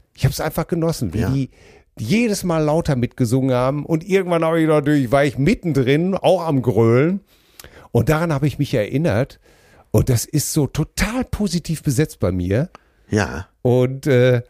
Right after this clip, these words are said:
Speaker 1: und dann hab ich das hier gehört.
Speaker 2: Ja.
Speaker 1: Und, äh, äh, hab's dann nochmal extra gespielt und meine Frau ist dann auch total steil gesungen und hat auch den ganzen Tag eigentlich nur immer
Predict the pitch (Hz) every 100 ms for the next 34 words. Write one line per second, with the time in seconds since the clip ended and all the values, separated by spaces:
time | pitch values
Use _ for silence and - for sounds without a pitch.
0 | _ _ _ _ _ _ 135 131 143 160
1 | 165 165 - 147 123 123 98 110 196 294
2 | - _ _ _ - 98 127 92 127 123
3 | 185 139 135 139 127 123 120 120 123 123
4 | 123 107 - 143 110 131 - 185 151 139
5 | 139 - - 135 - 143 107 104 - 117
6 | 139 233 - 143 _ - 113 131 - -
7 | 101 98 107 - 110 110 - 120 113 107
8 | 127 - 110 110 - 101 127 117 113 123
9 | 113 131 - - 123 117 135 110 131 156
10 | 151 - 143 - 131 123 123 131 139 156
11 | 135 127 123